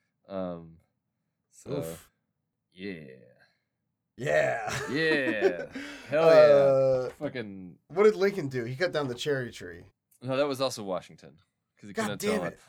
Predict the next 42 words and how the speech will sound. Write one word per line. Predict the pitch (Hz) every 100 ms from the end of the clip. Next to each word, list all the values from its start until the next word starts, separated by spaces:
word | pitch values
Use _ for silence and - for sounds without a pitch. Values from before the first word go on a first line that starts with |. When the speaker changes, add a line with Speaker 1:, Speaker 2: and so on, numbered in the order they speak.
| -
Speaker 1:
Lincoln, | 185 240 233 147
Lincoln | 202 240 233 180
freed | - 247 190
the | 156
slaves | - 127 107 98
and | 131
then | 151 143
got | 143 127
shot | - 147 147 151
while | 143 135
he |
was | 127
trying | 123 147 139 131
to | 120
enjoy | 110 120 127
a |
play. | 117 123 127 104 95 _ _ _ _ -
Speaker 2:
I | 254
know, | 254
but | 202
what's, | 190 220
like, | 233 214
his | 196
legend? | 170 135 127 165 139 110 98 101
He | 120 139
lived | 139 151 143
in |
a | 120
log | 113 117 110
cabin. | 123 107 101 131
Speaker 1:
Oh, |
yeah, | 135
he | 120 123
lived | 113 113
in |
a | 107
log | 101 98
cabin. | - 98 95 90 87
He | 98
was | 107 92
really | 101 95
tall. | - 95 90 87 87